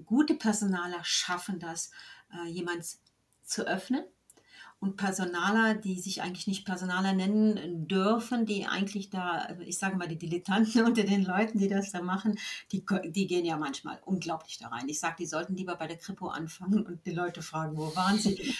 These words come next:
Wo waren Sie gestern Abend um neunzehn Uhr?" Ähm, ja, aber wichtig ist ja, der Personaler, äh, der Bewerber kann alles erleben. Da draußen gibt's ja alles. Ähm, und jeder meint ja, Personal kann ja jeder. Das ist genau wie Marketing kann ja auch jeder.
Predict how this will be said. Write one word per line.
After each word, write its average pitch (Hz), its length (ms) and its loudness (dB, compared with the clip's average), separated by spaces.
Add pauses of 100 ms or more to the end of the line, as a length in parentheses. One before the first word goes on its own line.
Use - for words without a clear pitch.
(120)
Wo 202 100 4
waren 226 220 8
Sie - 120 -2
gestern 214 300 4
Abend 190 260 6
um 190 120 2
neunzehn 185 480 0
Uhr?" 190 280 0 (400)
Ähm, 185 380 0 (240)
ja, - 160 -6 (400)
aber 208 320 4
wichtig 226 300 2
ist 202 140 -2
ja, 214 80 2
der 202 120 -2
Personaler, 180 520 -4 (100)
äh, 170 100 -4
der 170 200 -4 (180)
Bewerber 190 360 0
kann 196 180 -2
alles 226 260 0
erleben. 151 380 -4 (140)
Da 190 80 -6
draußen 202 400 0
gibt's - 220 0
ja 170 160 -2
alles. 220 380 2 (340)
Ähm, 196 500 2
und 190 220 -2
jeder 196 400 2
meint 170 400 0
ja, 262 240 -2 (240)
Personal 156 540 -6
kann 151 220 -8
ja 151 60 -2
jeder. 151 380 -4 (300)
Das 156 120 -16
ist - 200 -12
genau 165 240 -4
wie 170 100 -6
Marketing 180 460 -4
kann 165 160 -8
ja 160 120 -4
auch 196 120 -8
jeder. 311 320 -6